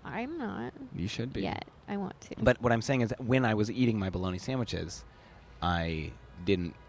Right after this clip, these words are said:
Speaker 2: wasn't paying very close attention to the type of lettuce. You know what I mean? Like, I was a young man.
Speaker 1: Mm.
Speaker 2: This is, like, when I was young.
Speaker 1: Mm.
Speaker 2: And before I was aware of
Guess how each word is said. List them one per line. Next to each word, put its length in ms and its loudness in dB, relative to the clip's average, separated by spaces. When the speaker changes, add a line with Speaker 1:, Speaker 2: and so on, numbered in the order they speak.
Speaker 2:
wasn't 440 0
paying 380 -2
very 220 4
close 240 -2
attention 380 -6
to 120 -4
the 120 -10
type 280 -4
of 140 -8
lettuce. 520 -8
You 80 -4
know 80 0
what 60 0
I 40 -2
mean? 220 -2
Like, 140 -4
I 60 0
was 120 -2
a 60 -2
young 300 -2
man. 300 -6
Speaker 1:
Mm. 920 -4
Speaker 2:
This 180 -2
is, 120 -4
like, 140 -4
when 100 -4
I 60 -4
was 220 -8
young. 260 -6
Speaker 1:
Mm. 320 -4
Speaker 2:
And 120 -6
before 360 -2
I 80 -4
was 160 -4
aware 600 -4
of 460 -8